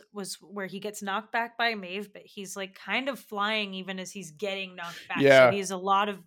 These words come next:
Speaker 1: did you notice that? Where he has that, like,
Speaker 2: Uh-huh.
Speaker 1: quick ability to recalibrate
Speaker 2: Yeah.
Speaker 1: after being knocked back? I
Speaker 2: He
Speaker 1: really
Speaker 2: does
Speaker 1: like
Speaker 2: it at
Speaker 1: that.
Speaker 2: Herogasm, too. He tr-,
Speaker 1: Yeah.
Speaker 2: well, he tries, I guess, and then Soldier Boy grabs his cape, but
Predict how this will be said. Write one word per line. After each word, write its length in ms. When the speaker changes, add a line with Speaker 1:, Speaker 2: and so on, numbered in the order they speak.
Speaker 1:
did 140
you 140
notice 300
that? 180
Where 100
he 60
has 100
that, 100
like, 120
Speaker 2:
Uh-huh. 100
Speaker 1:
quick 160
ability 460
to 360
recalibrate 1300
Speaker 2:
Yeah. 280
Speaker 1:
after 180
being 200
knocked 240
back? 380
I 40
Speaker 2:
He 60
Speaker 1:
really 120
Speaker 2:
does 140
Speaker 1:
like 80
Speaker 2:
it 40
at 180
Speaker 1:
that. 20
Speaker 2:
Herogasm, 560
too. 280
He 180
tr-, 180
Speaker 1:
Yeah. 80
Speaker 2:
well, 180
he 140
tries, 640
I 80
guess, 260
and 140
then 120
Soldier 220
Boy 140
grabs 300
his 100
cape, 280
but 240